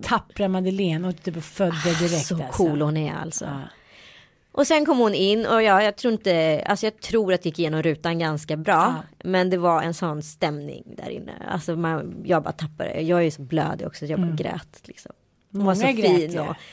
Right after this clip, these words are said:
Speaker 2: han grät och ja, det var ju
Speaker 1: Men jag
Speaker 2: fantastiskt.
Speaker 1: fattar inte det. Jag tänkte på Mette-Marit när hon gifte sig med, med Hakan. Nej, vad heter han? Ja,
Speaker 2: Jo.
Speaker 1: ja. Hon grät ju genom hela ceremonin.
Speaker 2: Ja, men det gjorde ju Daniel med Victoria också, jag förstår
Speaker 1: Ja,
Speaker 2: det.
Speaker 1: ja, jag förstår inte, för när man väl börjar, för att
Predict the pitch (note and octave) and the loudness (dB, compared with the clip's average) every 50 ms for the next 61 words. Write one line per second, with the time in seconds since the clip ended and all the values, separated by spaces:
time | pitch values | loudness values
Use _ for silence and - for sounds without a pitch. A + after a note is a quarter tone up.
0 | - - _ _ - A3 G3+ G#3 G#3 G3 F#3+ F3+ F3+ D#3+ C#3+ - - - - _ | -20 -20 _ _ 4 6 6 6 6 2 -2 0 0 0 0 -2 -6 -10 -12 _
1 | _ - - - - - - F3 D#3 - - - - F3 A3+ B3 B3+ B3+ C4 C4+ | _ -14 -12 -10 -6 0 2 2 2 0 -2 -10 -8 -4 -2 -2 2 4 4 2
2 | C4+ - - F4 - - - F4 E4+ F4 D#4 C4 - G#3+ G3+ G3+ G#3+ G#3 C4 B3 | 4 4 2 2 2 2 4 6 6 6 6 4 2 4 2 2 4 4 2 2
3 | A#3 A3+ - B3 A#3 A#3 A#3+ A#3+ A#3+ - - A#3+ A#3 A#3 A#3 A3+ A3+ A3+ A#3 B3 | 2 2 0 2 2 4 4 4 2 2 0 2 2 4 6 6 6 6 6 6
4 | D4+ D4+ D4+ A#3+ A#3+ A3 A3+ A3+ G#3+ - - G#3+ - - A3 G#3+ A3 G#3+ - - | 4 2 2 0 2 4 4 4 2 0 -2 -2 0 2 4 4 4 4 2 2
5 | A3 A3 G#3 E3 - - A3+ G#3+ G#3+ G#3 G3 - - D#4+ F4+ E4+ - - - - | 2 2 2 0 0 2 4 4 6 4 2 2 2 2 2 2 -2 -12 -20 -20
6 | - - - - _ B3+ B3 C4+ B3 F#3+ G3+ G#3 G3+ - A3 G3 D#3+ D#3+ D#3 - | -18 -20 -20 -12 _ 2 4 4 4 4 4 2 0 0 0 0 0 -2 -2 0
7 | B3+ G#3 C4 F4+ - _ _ - A#3 C4 D4+ D#4 - - - - - _ _ - | 0 0 0 0 -4 _ _ 2 2 4 2 2 -2 -10 -20 -20 -20 _ _ 2
8 | C#4+ D#4+ D#4+ D#4+ E4 D#4+ D#4+ D4+ D#4+ - C4+ A#3 G3+ F#3+ G#3+ A#3+ A#3+ B3 G#3+ F#3+ | 4 4 6 6 6 6 6 4 0 -2 0 0 0 0 0 0 0 0 -2 0
9 | - C#4+ C4+ A#3+ A3 G3+ G3 G3 - - F#3+ F#3+ G3 G3 F#3 C#3+ D#3 - C#4+ D4 | 0 2 4 4 4 4 2 0 2 0 0 0 2 0 0 -2 -2 -4 -4 -4
10 | C#4+ C#4+ D4 C#4+ D#4 D4+ D4+ B3 C#4+ B3 A3+ A3 A3+ A3+ A3 G#3+ G#3 F#3+ F#3 - | -2 -2 0 2 2 0 2 4 4 4 4 2 2 0 0 0 0 -2 -2 0
11 | - A#3 G3 F#3 E3 D3+ - - F#3+ F3 F#3 - C4+ D4+ D4 C4 - - C#4+ D4 | 0 0 2 2 0 -2 -2 -6 -6 -6 -4 0 2 2 2 2 0 0 2 4
12 | D4+ D#4+ E4 D#4 C#4+ D4+ D4+ D4+ D#4 - - F4 F4 E4+ E4 C#4 A#3 A#3+ A3 C4 | 4 2 2 2 2 2 2 2 -2 -2 2 4 6 6 4 4 0 -2 -2 0
13 | A3+ C#4 C#4 C#4+ C#4+ D4 B3+ D4 F4+ F4+ E4+ D#4+ C4+ B3 C#4+ C4 B3 C4 C#4+ D4+ | 2 4 4 6 6 4 6 6 6 6 6 4 4 4 4 6 6 6 6 4
14 | C4 F3 D3+ D3+ D3+ - A3 G#3 - - | 4 2 2 -2 -2 -2 -2 -2 -2 -8